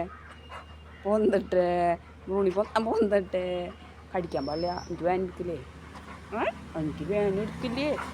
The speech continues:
ഇത് വേദന ഉണ്ടെങ്കിൽ എന്തൊരു മോളല്ല ബ്രൂണി. വാ. വായോ. വായോ. വാ.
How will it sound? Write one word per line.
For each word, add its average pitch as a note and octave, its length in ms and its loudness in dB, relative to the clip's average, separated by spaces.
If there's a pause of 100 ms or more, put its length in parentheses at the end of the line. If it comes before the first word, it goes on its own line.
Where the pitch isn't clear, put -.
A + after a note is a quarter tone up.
(240)
ഇത് F3 120 -2
വേദന A#3+ 240 2
ഉണ്ടെങ്കിൽ B3 400 2
എന്തൊരു A#3 320 4
മോളല്ല C4 480 4
ബ്രൂണി. D4 260 4 (400)
വാ. - 80 0 (840)
വായോ. D3+ 200 0 (640)
വായോ. C#3+ 180 0 (1500)
വാ. D3 80 0